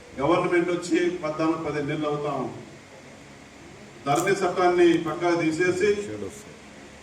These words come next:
మీకోసం, అందరి కోసం, అందరి సమస్యలు, భూ సమస్యల పరిష్కారం కోసం భూమి మీద హక్కు, భూమి మీద భద్రత కల్పించాలి. ఈ భూమి నాది, ఎవరు కూడా ఏలెత్తి చూపడానికి వీల్లేదు. ఆ భూమిని నమ్ముకున్న రైతు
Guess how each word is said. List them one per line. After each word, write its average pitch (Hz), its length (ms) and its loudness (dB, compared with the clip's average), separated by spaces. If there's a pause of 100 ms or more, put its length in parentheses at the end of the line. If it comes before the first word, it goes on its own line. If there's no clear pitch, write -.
(140)
మీకోసం, 185 580 4 (800)
అందరి 196 340 2
కోసం, 190 300 0 (440)
అందరి 190 260 2 (100)
సమస్యలు, 185 420 0
భూ 180 80 4 (100)
సమస్యల 185 380 -2
పరిష్కారం 180 500 0
కోసం 185 240 0 (160)
భూమి 196 300 4
మీద 202 160 4 (220)
హక్కు, - 300 2 (640)
భూమి 190 260 4
మీద 202 120 2 (140)
భద్రత 202 300 2 (120)
కల్పించాలి. 185 520 2
ఈ 156 100 -4
భూమి 202 200 6 (120)
నాది, 190 280 4 (840)
ఎవరు 202 200 2
కూడా 202 200 8
ఏలెత్తి 196 340 4
చూపడానికి 190 480 0
వీల్లేదు. 190 400 2 (680)
ఆ - 20 0 (180)
భూమిని 208 360 2
నమ్ముకున్న 202 340 -2 (100)
రైతు 190 200 2